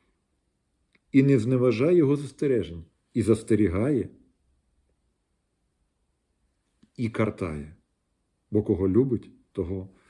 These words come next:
е, картає. Тому от таке у нас було сьогодні,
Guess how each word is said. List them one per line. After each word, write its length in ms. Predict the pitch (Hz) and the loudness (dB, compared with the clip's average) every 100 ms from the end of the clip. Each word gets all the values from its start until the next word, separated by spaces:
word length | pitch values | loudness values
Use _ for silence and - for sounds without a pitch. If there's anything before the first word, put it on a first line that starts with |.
| _ _ - | _ _ -16
е, 380 | - 55 - - | -14 -12 -12 -8
картає. 540 | 107 - - - - | -8 -8 -14 -14 -14
Тому 420 | - 104 123 113 110 _ _ _ _ _ _ _ _ _ _ - - _ _ _ | -10 -6 -4 -6 -10 _ _ _ _ _ _ _ _ _ _ -20 -20 _ _ _
от 260 | 110 - - | -4 -4 0
таке 280 | 123 - 117 | 0 4 4
у 80 | 101 | 4
нас 160 | 92 | -4
було 260 | 95 95 87 | -4 -2 -2
сьогодні, 640 | - 92 95 87 90 85 | -2 -2 -2 -4 -8 -8